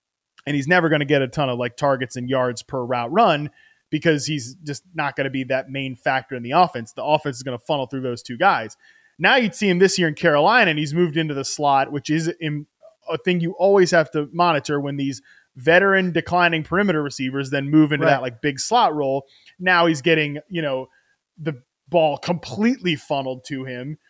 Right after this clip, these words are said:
Speaker 1: because there is no, you know, there's not a lot of other viable options in the pass game this year.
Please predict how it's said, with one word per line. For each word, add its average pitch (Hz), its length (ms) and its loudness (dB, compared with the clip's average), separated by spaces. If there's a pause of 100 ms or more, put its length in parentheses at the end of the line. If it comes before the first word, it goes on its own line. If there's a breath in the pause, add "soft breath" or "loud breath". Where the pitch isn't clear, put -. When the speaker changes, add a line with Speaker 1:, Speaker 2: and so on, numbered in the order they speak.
(200)
Speaker 1:
because 151 360 0
there 175 180 4
is 165 180 2
no, 165 240 2
you 190 100 0
know, 139 140 0
there's 147 260 0
not 170 240 4
a 156 60 6
lot 156 220 6
of 147 100 2
other 151 240 2
viable 151 500 2
options 151 480 -2
in 143 100 -8
the 135 60 -8
pass 139 320 -2
game 135 220 -8
this 208 240 2
year. 131 320 -4